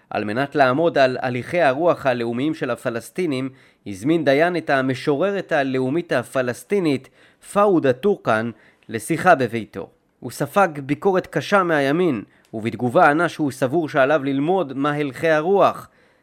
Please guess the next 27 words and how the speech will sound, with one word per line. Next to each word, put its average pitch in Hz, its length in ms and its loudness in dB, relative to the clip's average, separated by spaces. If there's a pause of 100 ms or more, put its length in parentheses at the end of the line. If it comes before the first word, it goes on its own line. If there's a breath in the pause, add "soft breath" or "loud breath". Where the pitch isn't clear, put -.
(140)
מה 180 140 0
חושב 247 340 -2
הציבור 202 440 -4
הזה? 107 280 -8 (400)
עם 120 180 -4
מה 214 140 2
ישלים 202 600 -2
ובמה 123 500 -2
יילחם? 165 520 -2 (420 soft breath)
ולא 160 180 4
רק 220 240 2
מה 180 120 0
אומרים 160 380 0
מנהיגיו 131 480 2
הפוליטיים. 147 720 -2 (1120 soft breath)
המטרה 143 600 2
העיקרית 214 400 2
של 170 140 -4
דיין 151 340 2
בשנותיו 135 680 2
כשר 147 300 -2
הביטחון 139 680 -2 (300 soft breath)
הייתה 113 300 -2
למנוע 156 420 0
התקוממות 156 560 0
עממית 147 380 2
שתתפשט 143 880 -6